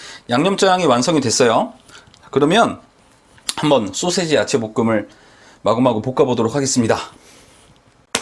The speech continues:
기름을 둘러주시고요. 네, 기름을 좀 둘러주시고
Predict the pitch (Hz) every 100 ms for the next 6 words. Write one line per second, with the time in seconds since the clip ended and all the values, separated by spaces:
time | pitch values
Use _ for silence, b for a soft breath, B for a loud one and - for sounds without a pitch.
0 | - - 117 113 104 98 95 90 - 107
1 | 147 113 85 - _ - - - - -
2 | - - - - - - - - _ _
3 | - _ 98 - 110 113 117 104 104 107
4 | 92 101 104 156